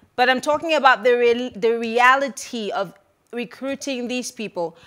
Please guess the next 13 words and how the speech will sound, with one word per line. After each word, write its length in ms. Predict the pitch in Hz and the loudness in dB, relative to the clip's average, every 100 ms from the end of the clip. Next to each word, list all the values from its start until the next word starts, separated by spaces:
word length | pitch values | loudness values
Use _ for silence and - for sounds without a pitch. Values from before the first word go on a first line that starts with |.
| - | -6
I'll 140 | - 208 | -2 2
tell 200 | 294 311 | 4 2
you 120 | 285 | 2
why. 340 | 254 190 156 175 _ _ _ _ _ _ _ | 4 4 2 -10 _ _ _ _ _ _ _
Already, 420 | 233 277 349 294 | 2 6 6 6
government 420 | 202 262 277 302 269 | 6 6 6 2 2
has 240 | 254 247 | 2 0
so 200 | - 311 | 4 4
many 180 | 339 311 | 4 -2
people 300 | 269 247 240 | -2 0 0
in 120 | 208 | 0
its 140 | 190 - | -6 -4
employ. 580 | 220 233 214 185 170 190 | -4 -4 -4 -4 -2 -6